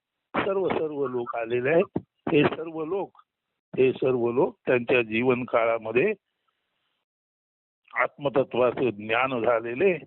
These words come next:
आणि अंतिमतः जीवत्व भ्रांतीचा निराश होऊन परब्रह्म स्वरूपी लीन झालेले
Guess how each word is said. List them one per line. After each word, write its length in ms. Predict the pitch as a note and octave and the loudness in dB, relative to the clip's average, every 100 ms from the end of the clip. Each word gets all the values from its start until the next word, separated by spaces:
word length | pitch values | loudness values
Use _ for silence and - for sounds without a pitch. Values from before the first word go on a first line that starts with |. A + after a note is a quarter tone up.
| _ _ _ - | _ _ _ -6
आणि 180 | C3+ | -4
अंतिमतः 760 | A#2+ A#2 A2 F#3+ F#3+ E3+ C3+ A#2 B2+ _ _ _ | -2 -4 -8 -8 -8 0 2 2 -2 _ _ _
जीवत्व 580 | A#2+ A#2 C3 G3+ G3+ - | -6 0 4 4 4 2
भ्रांतीचा 680 | C#3 B2+ B2 C3 - - C3 | 4 0 0 -6 -6 -2 -2
निराश 420 | A2+ B2 F#3+ E3 | -2 0 2 2
होऊन 260 | C3+ A#2+ A2+ - _ _ _ - | -4 -8 -10 -16 _ _ _ 0
परब्रह्म 580 | G3 F3+ E3+ E3 D#3 | 0 2 2 2 0
स्वरूपी 600 | B2+ C#3+ C3 C3 C3 A#2 | 2 2 2 -2 -4 -2
लीन 260 | F3+ A3 F3+ | -2 2 2
झालेले 540 | - B2+ A#2+ A#2 B2+ | 2 -2 -4 -2 -4